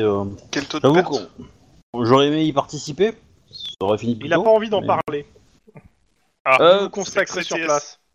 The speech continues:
Speaker 1: J'appelle mon
Speaker 4: C T S.
Speaker 1: père quand même pour savoir s'il va bien. Enfin, un petit texto, tu vois. Genre, euh,
Speaker 4: Et toi
Speaker 2: Euh,
Speaker 4: aussi, tu t'es éclaté
Speaker 2: et là,
Speaker 4: avec
Speaker 2: t'as
Speaker 4: lui
Speaker 2: son remplaçant qui dit : « Bonne nouvelle, il n'y a plus à s'inquiéter pour les poursuites contre lui. »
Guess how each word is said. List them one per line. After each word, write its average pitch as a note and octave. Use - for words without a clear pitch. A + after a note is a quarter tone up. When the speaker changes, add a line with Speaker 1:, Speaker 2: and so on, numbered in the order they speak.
Speaker 1:
J'appelle B3+
mon C4
Speaker 4:
C G3
T A#3
S. A3+
Speaker 1:
père -
quand G3+
même F3+
pour -
savoir F#3
s'il F3
va F3
bien. E3+
Enfin, B2+
un B2+
petit B2+
texto, D3+
tu -
vois. A#2
Genre, G#2
euh, F2
Speaker 4:
Et F3
toi -
Speaker 2:
Euh, -
Speaker 4:
aussi, A3
tu -
t'es F3+
éclaté D#3
Speaker 2:
et D3
là, D#3+
Speaker 4:
avec F3
Speaker 2:
t'as G#3
Speaker 4:
lui F#3+
Speaker 2:
son F3+
remplaçant F3
qui E3+
dit : « D#3+
Bonne A3
nouvelle, G#3+
il C3
n'y C#3
a D#3+
plus A3
à G3+
s'inquiéter F3
pour E3
les C#3
poursuites D3+
contre -
lui. » -